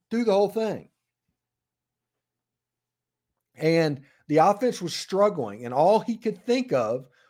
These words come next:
was the fact that the offense was struggling. And one first down, one big offensive play like that c-, could flip a switch and they c-, could get on. And in the fourth quarter, they kinda did. The switch was Ulysses Bentley the fourth, and we're gonna talk about him in the next segment.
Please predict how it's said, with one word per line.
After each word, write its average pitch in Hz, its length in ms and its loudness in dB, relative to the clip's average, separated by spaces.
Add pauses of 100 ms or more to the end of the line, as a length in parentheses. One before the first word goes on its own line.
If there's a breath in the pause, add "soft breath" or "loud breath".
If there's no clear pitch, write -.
(120)
was 143 180 -2
the 185 100 -4
fact 147 360 4
that 139 100 -10
the 139 140 -2
offense 131 420 -2
was 110 120 -10
struggling. 120 580 -2 (380 soft breath)
And 139 200 -4
one 185 240 4
first 190 340 0
down, 127 380 0
one 196 300 -2
big 185 220 -2
offensive 160 460 -2
play 151 220 0
like 135 200 0
that 135 180 -4
c-, 175 80 -14 (420 soft breath)
could 220 200 -2
flip 226 300 -2
a 202 40 -4
switch 196 400 -2
and 165 100 -4
they 151 120 -2
c-, 151 200 -20
could 160 220 -2
get 160 140 2
on. 165 260 2 (380)
And 190 100 0
in 214 60 0
the 220 60 -2
fourth 277 240 -4
quarter, 277 220 0
they 147 140 0
kinda 208 260 -4
did. 156 360 -4 (100)
The 135 100 -2
switch - 360 -10
was 131 180 -6
Ulysses 143 400 -6
Bentley 127 240 -4
the 101 60 -12
fourth, 147 280 -2
and 104 80 -10
we're 170 120 -4
gonna 139 100 -6
talk 135 200 2
about 117 180 -2
him 127 260 -4 (320)
in 139 160 -2
the 127 140 -2
next 127 340 -2
segment. 139 400 -2